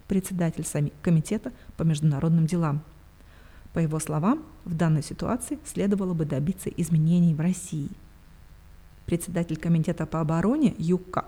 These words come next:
Копра также отметил, что источником всех бед является сама Россия. «Эти люди, как и многие другие, страдают из-за имперской политики России. Это и украинцы, которые погибают из-за развязанной Россией войны,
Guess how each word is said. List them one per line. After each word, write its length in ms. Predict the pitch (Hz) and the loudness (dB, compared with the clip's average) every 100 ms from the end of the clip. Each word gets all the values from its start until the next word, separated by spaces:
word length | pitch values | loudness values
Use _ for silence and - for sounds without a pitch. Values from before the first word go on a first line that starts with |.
| - | -6
Копра 400 | - - - 254 - - - - - | -12 -8 -2 -4 -4 -20 -20 -20 -4
также 300 | 190 165 165 | 0 0 0
отметил, 520 | 156 170 160 - - - - - - | 0 2 2 0 -8 -10 -18 -20 -18
что 280 | - 175 170 | -4 0 0
источником 720 | 175 185 180 - 156 147 147 - | 2 0 0 0 -2 -2 -4 -6
всех 300 | - 160 156 | -4 -2 0
бед 320 | 151 214 - - | 0 0 -2 -4
является 480 | 190 165 156 160 170 | 0 0 0 -2 -6
сама 300 | - 226 208 | 2 4 6
Россия. 500 | 220 - 254 190 - - - - - - - - - | 2 -2 -2 -2 -2 -10 -20 -20 -20 -20 -20 -20 -6
«Эти 180 | - 185 | -2 2
люди, 320 | 202 302 320 | 4 4 2
как 240 | 214 170 - | 0 -2 4
и 20 | |
многие 300 | 196 196 160 | 6 6 4
другие, 460 | 165 226 214 160 - - - - | 2 0 2 0 -2 -10 -18 -12
страдают 600 | - 190 180 220 175 - | -2 0 2 2 2 2
из-за 260 | 180 165 160 | 0 4 2
имперской 420 | 160 - - 180 | 4 2 2 -2
политики 500 | 147 156 208 - - | 0 0 0 -2 -4
России. 480 | 180 - - 202 - | -4 -2 -4 -6 -4
Это 180 | 202 190 | -4 -2
и 260 | - 247 | 0 2
украинцы, 520 | 269 220 190 170 170 - | 2 2 6 6 6 2
которые 340 | - 165 170 | -4 -2 -2
погибают 680 | - 175 175 151 147 160 - | 0 0 2 2 0 -2 -2
из-за 240 | 175 165 | -2 0
развязанной 460 | 165 156 156 143 151 | 0 2 2 2 0
Россией 380 | 156 165 156 156 | 0 -2 0 0
войны, 360 | 160 160 156 | 2 0 0